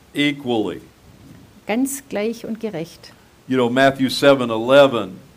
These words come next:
Speaker 2: Matthäus
Speaker 1: Jesus,
Speaker 2: sieben, Vers elf.
Speaker 1: Jesus says, "If you then, being evil,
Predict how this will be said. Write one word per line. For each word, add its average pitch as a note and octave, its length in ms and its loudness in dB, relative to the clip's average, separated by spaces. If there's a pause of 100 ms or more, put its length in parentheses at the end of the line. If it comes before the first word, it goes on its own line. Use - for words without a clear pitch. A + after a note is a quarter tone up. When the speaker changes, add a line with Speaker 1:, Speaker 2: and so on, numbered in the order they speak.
(100)
Speaker 2:
Matthäus G3 220 -8
Speaker 1:
Jesus, A3+ 400 -2
Speaker 2:
sieben, B3 260 -2
Vers A3+ 280 -8
elf. G#3 300 -6 (720)
Speaker 1:
Jesus C3+ 400 0
says, C#3 220 0
"If C3+ 160 -2
you F3 180 -2
then, C#3+ 300 2
being C#3 340 2
evil, C#3+ 640 -2